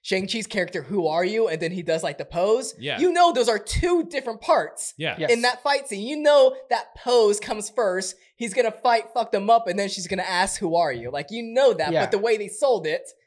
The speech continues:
Speaker 1: you know, they had to sell the mood of, like, he doesn't need to say his name. He just has to pose. He knows Shang-Chi.
Speaker 3: Yeah.
Speaker 2: "Shang-Chi,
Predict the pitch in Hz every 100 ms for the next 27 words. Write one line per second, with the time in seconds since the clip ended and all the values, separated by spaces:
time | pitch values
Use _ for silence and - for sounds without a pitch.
0 | - 151 156 165 - _ _ - 185 208
1 | 185 160 - - 180 190 185 165 185 180
2 | 147 127 - - 226 202 151 113 - 135
3 | 135 - 147 190 208 214 175 165 147 -
4 | - 170 147 127 123 123 107 - 123 117
5 | 117 113 104 139 135 107 - - - -
6 | 120 - - 175